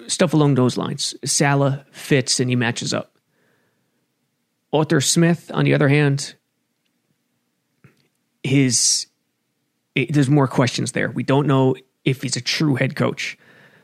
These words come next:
Obviously, everyone knows he's, uh, FedEx royalty. Uh, either his dad or his grandpa, one of the two. I forget who it was, uh, founded FedEx. Frederick Smith. So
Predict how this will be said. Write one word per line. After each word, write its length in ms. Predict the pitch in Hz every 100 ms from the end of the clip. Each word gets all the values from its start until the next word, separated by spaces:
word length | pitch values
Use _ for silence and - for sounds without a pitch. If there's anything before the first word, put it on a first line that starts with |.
| _
Obviously, 400 | 131 131 123 139
everyone 320 | 127 120 120
knows 440 | 123 143 147 139 -
he's, 320 | 127 117 120
uh, 320 | 117 113 117
FedEx 520 | - - 131 120 - -
royalty. 560 | 131 143 139 156 143 - _ _ _ _ _ _
Uh, 140 | - 120
either 240 | 135 127
his 120 | 117 110
dad 260 | 123 135
or 60 | 123
his 120 | 113
grandpa, 540 | 123 127 120 131 127
one 160 | 120 131
of 60 | 113
the 60 |
two. 360 | - 117 120 113 - _ _ _ _ _
I 60 | 127
forget 260 | 117 120 117
who 140 | 120
it 80 | 113
was, 460 | 117 117 - - - - -
uh, 320 | - 98 92 - _
founded 520 | - - 127 160 139
FedEx. 680 | 117 120 117 - - - - - _ _ _ _ _ _ _ _ _ _ _
Frederick 580 | - - 135 123 147 -
Smith. 440 | - 139 160 -
So 440 | - - 123 120